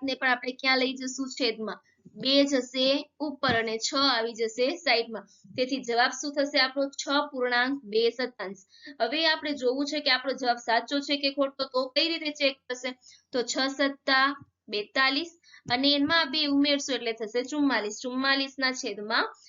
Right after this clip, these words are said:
સાત. હવે એના પછીનો જોઈએ વીસ ગુણ્યા ચાર ના છેદમાં પાંચ. એવી સંખ્યા છે કે જેમાં છેદ ઉડી શકે છે. તો વીસ એટલે થશે ચાર પચા વીસ, પાંચ પાંચ તો કેન્સલ આઉટ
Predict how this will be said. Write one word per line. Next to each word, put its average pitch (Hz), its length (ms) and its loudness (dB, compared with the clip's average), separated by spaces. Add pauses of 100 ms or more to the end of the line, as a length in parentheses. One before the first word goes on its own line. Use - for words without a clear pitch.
(220)
સાત. 240 180 0 (300)
હવે 254 220 0
એના 311 240 2
પછીનો 302 420 0
જોઈએ 285 400 4 (540)
વીસ 294 300 0 (280)
ગુણ્યા 254 560 2 (120)
ચાર 262 280 2
ના 302 180 4
છેદમાં 240 600 0
પાંચ. 220 240 -2
એવી 262 280 -2
સંખ્યા 339 400 -2
છે 330 140 -6
કે 294 120 -4
જેમાં 269 320 0
છેદ 269 280 0 (120)
ઉડી 294 180 0
શકે 220 360 -4
છે. 196 140 -10 (460)
તો 247 100 0
વીસ 262 440 -2
એટલે 330 200 -2
થશે 320 340 -6
ચાર 254 420 0
પચા 254 400 -4
વીસ, 277 160 -4 (460)
પાંચ 226 260 0
પાંચ 220 240 -2
તો 226 80 -2
કેન્સલ 240 460 -2
આઉટ 269 180 0